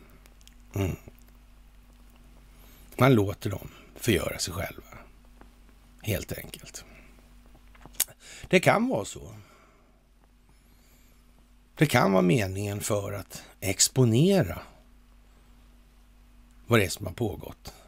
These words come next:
under väldigt lång tid. Det kan vara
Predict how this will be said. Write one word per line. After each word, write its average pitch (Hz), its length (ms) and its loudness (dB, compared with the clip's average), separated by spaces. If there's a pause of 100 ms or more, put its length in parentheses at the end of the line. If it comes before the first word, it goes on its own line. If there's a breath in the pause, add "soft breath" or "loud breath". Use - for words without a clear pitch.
under 98 260 0
väldigt 95 320 0
lång - 280 -12
tid. - 340 -18 (1700 soft breath)
Det 190 80 4
kan 131 400 2
vara 90 280 -10